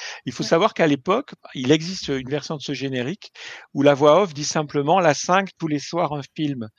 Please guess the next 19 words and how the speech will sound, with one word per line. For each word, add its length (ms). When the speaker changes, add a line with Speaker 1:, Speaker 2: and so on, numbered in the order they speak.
Speaker 1:
Sauf 340
que 100
c'était 280
évidemment 440
des 120
mauvais 240
téléfilms, 640
euh, 240
américains, 580
ça 180
n'avait 180
rien 220
à 80
voir 220
avec 180
des 120
films 240
de 100
cinéma. 480